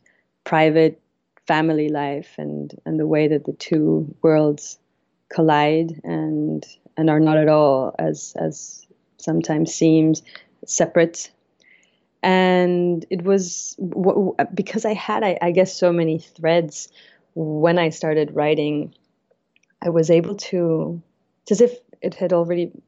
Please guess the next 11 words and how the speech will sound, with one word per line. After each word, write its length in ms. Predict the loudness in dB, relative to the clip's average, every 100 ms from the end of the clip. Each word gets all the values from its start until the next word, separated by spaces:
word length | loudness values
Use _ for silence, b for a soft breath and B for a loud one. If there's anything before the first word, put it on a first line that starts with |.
| _ -4
part 240 | 0 2
of 100 | 2
it 100 | -2
had, 240 | -6 -10 -8
had 120 | 0
already 400 | 2 2 0 0
been 380 | 0 -2 -2 -8 b b b b b _
kind 120 | -10 -10
of 80 | -4
written, 640 | 0 2 0 -6 -8 -10
right? 240 | -12 -12